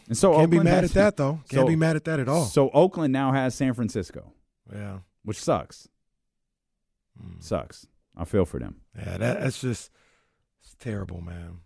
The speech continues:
Speaker 2: It's ter-, it's, it's terrible for the city, though. It's terrible that it's going down that way, uh, for the city of Oakland, and I just, I feel for 'em, man. I really do.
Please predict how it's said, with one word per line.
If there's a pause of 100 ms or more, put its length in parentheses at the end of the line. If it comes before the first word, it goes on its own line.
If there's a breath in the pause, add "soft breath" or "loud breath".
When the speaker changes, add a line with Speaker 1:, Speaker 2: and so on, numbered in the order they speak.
(160)
Speaker 2:
It's
ter-,
it's,
it's
terrible
for
the
city,
though.
It's
terrible
that
it's
going
down (460 soft breath)
that
way, (480)
uh, (100)
for
the
city
of
Oakland,
and (440)
I
just,
I
feel
for
'em,
man. (140)
I
really
do.